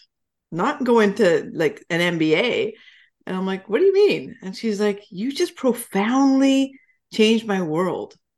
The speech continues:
Right. And I'm like, "What?" Okay. I, like, I just wasn't comprehending. And she's like, she was like, "You know, it really made a difference." And I said, "But you're a friend of mine." And she's like, "I am not your friend. You just met me today."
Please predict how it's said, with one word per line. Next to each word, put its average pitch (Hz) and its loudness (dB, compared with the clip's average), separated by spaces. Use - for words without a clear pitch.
Right. 180 -6
And 170 -2
I'm 180 -4
like, 175 -4
"What?" - -6
Okay. 170 0
I, 190 -4
like, 170 -4
I 156 2
just 165 -8
wasn't 185 2
comprehending. 208 2
And 196 0
she's 185 -6
like, 185 -2
she - -6
was 196 -2
like, 185 -4
"You 254 -10
know, 311 -4
it - -4
really 196 4
made 226 0
a 220 0
difference." 277 -6
And 180 -6
I 185 -2
said, 196 -8
"But - -4
you're 262 0
a 370 -4
friend 370 0
of 339 0
mine." 147 -2
And 180 -10
she's 202 -8
like, 208 -4
"I 151 -6
am 214 -6
not 285 -4
your 269 -8
friend. 185 -6
You 202 -2
just 214 -4
met 233 2
me 196 2
today." 202 2